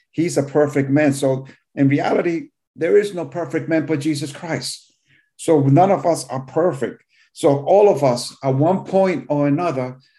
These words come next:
will trespass or will have somebody trespass against us. Uh, an example of this is when,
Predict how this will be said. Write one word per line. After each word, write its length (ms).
will 240
trespass 1000
or 200
will 80
have 220
somebody 460
trespass 800
against 460
us. 320
Uh, 260
an 140
example 580
of 140
this 300
is 260
when, 400